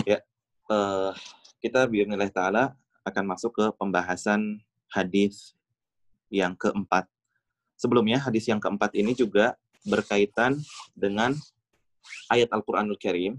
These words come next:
ya, yang maknanya senada dengan hadis yang keempat. Insya Allah semua punya mushaf ya,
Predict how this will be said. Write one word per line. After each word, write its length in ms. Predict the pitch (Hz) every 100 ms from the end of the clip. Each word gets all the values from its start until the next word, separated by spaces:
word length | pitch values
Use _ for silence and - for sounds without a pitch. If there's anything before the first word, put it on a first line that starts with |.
| - _
ya, 240 | 95 92 - _ _ _ _ _ _ -
yang 560 | 196 202 214 110 - - _ _ _
maknanya 560 | - 104 101 104 113 127
senada 480 | 131 113 107 110 101
dengan 320 | 98 95 95
hadis 240 | 95 95 -
yang 80 | 92
keempat. 400 | 87 82 - - _ _ _ _ _ _ _ _ _ _ _ _ _ _ _
Insya 240 | - 117
Allah 80 | 131
semua 240 | 147 135 151
punya 240 | 131 127
mushaf 320 | 123 - 143
ya, 160 | -